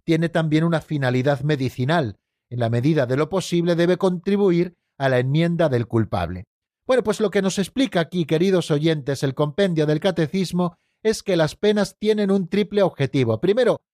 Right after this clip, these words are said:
reparar el desorden introducido por la culpa. Esa pena que, como hemos dicho, siempre tiene que ser proporcionada al delito, por supuesto. Bueno, pues tiene como un triple objetivo. En primer lugar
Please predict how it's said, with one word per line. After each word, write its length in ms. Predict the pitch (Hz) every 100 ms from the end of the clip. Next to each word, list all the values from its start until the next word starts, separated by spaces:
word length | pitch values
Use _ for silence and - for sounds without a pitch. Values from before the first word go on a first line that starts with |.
| _
reparar 760 | 185 170 170 165 165 214 233 -
el 180 | 180 165
desorden 580 | 160 - 220 220 226 - -
introducido 880 | 180 156 160 147 147 165 185 180
por 200 | 160 143
la 120 | 131 -
culpa. 480 | 123 104 107 95 - _ -
Esa 280 | 175 190 -
pena 220 | 180 202
que, 160 | 165
como 220 | 147 139 151
hemos 260 | 156 113
dicho, 420 | 143 151 185 180 - _
siempre 540 | - 180 185 170 156
tiene 340 | 123 156 165 170
que 120 | 139
ser 300 | - 160 147
proporcionada 840 | 156 135 131 120 - 120 135 151 165
al 140 | 151
delito, 480 | 113 135 143 120 104
por 160 | 110
supuesto. 600 | - 107 143 139 - - 117
Bueno, 240 | 110 95 - _
pues 180 | 135 -
tiene 220 | 190 214
como 260 | 160 143 -
un 160 | 214 180
triple 300 | 170 160 139
objetivo. 460 | 123 120 117 113
En 60 | 127
primer 280 | 170 208 208
lugar 300 | 202 220